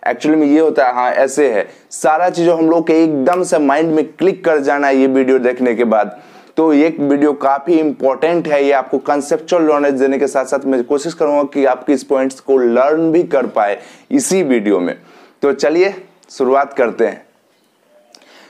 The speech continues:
तो सबसे पहले हम लोग क्या देखेंगे, फाइनेंशियल रिपोर्टिंग फ्रेमवर्क होता क्या है? तो फाइनेंशियल रिपोर्टिंग फ्रेमवर्क वो फ्रेमवर्क है जो मैनेजमेंट, जिसका यूज़ मैनेजमेंट करके, मैनेजमेंट उसका यूज़ करती है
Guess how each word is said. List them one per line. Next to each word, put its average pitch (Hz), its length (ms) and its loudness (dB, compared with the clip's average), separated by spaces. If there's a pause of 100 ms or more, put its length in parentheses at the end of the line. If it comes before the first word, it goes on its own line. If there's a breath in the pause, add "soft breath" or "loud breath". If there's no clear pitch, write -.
(140)
तो 214 340 0
सबसे 185 360 0
पहले 190 240 0
हम 180 120 0
लोग 170 160 0
क्या 160 160 2
देखेंगे, 139 420 0
फाइनेंशियल 143 720 0
रिपोर्टिंग 135 600 0
फ्रेमवर्क 120 480 0
होता 104 320 -2
क्या 90 240 -4
है? 92 140 -6
तो 226 280 -6
फाइनेंशियल 165 460 -2
रिपोर्टिंग 151 460 0
फ्रेमवर्क 139 520 0
वो 127 480 2
फ्रेमवर्क 117 500 0
है 104 220 0 (320 loud breath)
जो 151 160 0
मैनेजमेंट, 156 1000 0
जिसका 139 500 -2
यूज़ 147 440 2
मैनेजमेंट 139 880 0
करके, 117 420 0
मैनेजमेंट 139 580 0
उसका 139 180 0
यूज़ 131 360 2
करती 156 360 0
है 147 180 0